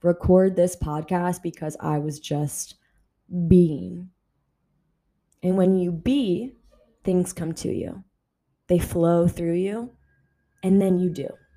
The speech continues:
I was being, and then I put action to it. That was that do. So when you start with be, and you end with do, then a lot of things become easier.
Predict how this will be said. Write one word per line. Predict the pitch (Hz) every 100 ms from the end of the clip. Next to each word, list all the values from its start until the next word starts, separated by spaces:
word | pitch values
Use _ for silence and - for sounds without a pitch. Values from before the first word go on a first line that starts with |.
| _ _ _ _ _ _ _ _ -
I | 160
was | 156
being, | 170 202 202 202 202 196 _ _ _ -
and | 170 170
then | 160 -
I | 156 147 143 147 151 _
put | 151 156
action | 151 - - 151
to | 147 -
it. | - -
That | -
was | 156 151
that | 147 - -
do. | 127 - 185 - _ _ _ _ _ _ _ _ _ _ _ _ _
So | 214
when | 196 190
you |
start | 180 - 220 175
with | 302 190
be, | 175 160 147 285 _ _ _ _ _ _ _ -
and | 196 190
you | 185 -
end | 214 294
with | 196 170 -
do, | 143 127 196 202 _ _ _ _ _ _ _ _ _ _ _ _ _ _ _ _ _
then | 180 240 180 165 - -
a | -
lot | 185 185 190
of | 180
things | 196 190 180
become | 185 180 170 160 - _
easier. | - 190 - 69 -